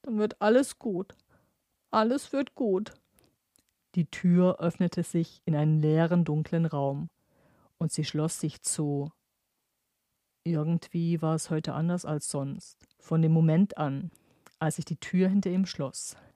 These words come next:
war er von dicken, weißen Nebel umfangen. Doch er roch den lieblichen Rosenduft,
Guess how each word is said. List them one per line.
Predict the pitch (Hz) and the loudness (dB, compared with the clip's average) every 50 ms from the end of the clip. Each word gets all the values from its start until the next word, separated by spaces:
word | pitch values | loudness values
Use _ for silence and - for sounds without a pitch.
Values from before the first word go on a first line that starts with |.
| _ _ - | _ _ -10
war | 151 147 156 160 165 156 - | -2 0 2 4 4 2 2
er | 165 170 160 156 | 0 -2 -2 -2
von | - - 165 165 160 151 - | -2 -2 0 0 0 0 0
dicken, | 185 202 - - - 226 208 202 202 185 | -2 -2 -2 -2 -2 2 4 4 4 4
weißen | 160 151 147 156 160 - - 180 170 | 2 0 0 0 -2 -2 0 0 2
Nebel | 170 170 170 165 165 160 | 2 2 2 2 0 -2
umfangen. | 139 147 147 - _ - 143 139 143 143 143 139 139 165 _ _ _ _ _ _ _ _ _ _ _ | -2 -4 -6 -8 _ -8 -8 -6 -6 -6 -6 -6 -6 -8 _ _ _ _ _ _ _ _ _ _ _
Doch | - 170 - 170 | -12 -10 -6 0
er | 170 180 | 0 2
roch | 156 151 160 180 208 - - - | 2 4 2 0 0 -2 -8 -18
den | - - 165 160 160 156 | -6 -2 0 2 2 2
lieblichen | 160 180 - - 196 180 - 185 175 | 2 0 -2 -2 -4 -2 2 0 0
Rosenduft, | 151 160 151 156 156 - 160 147 139 147 135 139 - - | 0 0 -2 -2 -2 -2 -4 -4 -4 -4 -6 -8 -10 -16